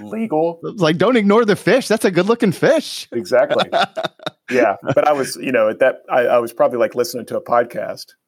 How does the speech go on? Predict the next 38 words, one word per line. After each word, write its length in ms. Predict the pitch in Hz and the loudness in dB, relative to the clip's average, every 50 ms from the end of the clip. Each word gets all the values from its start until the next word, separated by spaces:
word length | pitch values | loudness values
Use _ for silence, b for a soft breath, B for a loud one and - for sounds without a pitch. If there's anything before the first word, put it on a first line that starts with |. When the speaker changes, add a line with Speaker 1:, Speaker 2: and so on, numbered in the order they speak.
| _ _ _ _ _ _ - | _ _ _ _ _ _ 0
Speaker 2:
Uh, 240 | 143 139 139 139 135 139 | 2 2 2 2 2 0
yeah, 120 | 143 135 | 0 0
I 80 | 139 156 | 0 0
think 200 | 170 208 175 185 | 0 0 0 0
you 60 | 175 | 0
said 200 | - 175 165 143 | 0 0 2 2
you 60 | 143 | 2
were 80 | 135 131 | 2 2
listening 320 | 135 131 - 139 131 117 | 2 0 0 0 0 0
to 80 | 110 104 | 0 0
worship. 340 | 110 110 104 - 98 - | 0 0 -2 -4 -6 -4
I 140 | 101 107 113 | -2 -2 -2
kinda 200 | - 156 139 123 | 0 0 0 2
read 220 | 110 117 113 113 - | 2 2 0 0 -2
through 80 | 110 | -6
some 160 | 104 - 117 | -4 -2 -2
of 60 | 104 95 | -2 -2
the 80 | 92 | -2
comments. 360 | - 113 98 92 87 85 85 | -2 -2 -2 -2 -2 -4 -4
You're 120 | 113 120 117 | 0 0 2
like, 80 | 117 101 | 2 2
Speaker 1:
Yeah, 20 | 101 | 2
Speaker 2:
"Yeah, 80 | 107 | 2
Speaker 1:
or, 40 | 113 | 0
Speaker 2:
I 40 | 113 | 0
was 80 | - - | 2 2
Speaker 1:
or 100 | 123 113 | 2 2
Speaker 2:
listening 320 | 143 165 - 170 170 156 | 2 0 0 0 0 0
to 80 | 156 147 | 0 -2
some 220 | - - 147 131 | -2 -2 -2 0
worship 440 | 151 180 190 202 196 202 190 202 196 | 2 2 0 0 0 -2 -2 -2 -4
and 140 | 120 101 101 - | -6 -10 -8 -4
Speaker 1:
Yeah, 180 | - 117 107 | -2 -2 0
there 40 | 110 | 0
you 40 | 120 | 0
Speaker 2:
fishing," 140 | 127 - 156 | 0 -2 -2
Speaker 1:
go. 120 | 131 101 98 | -4 -6 -6
Speaker 2:
and, 80 | 101 | -8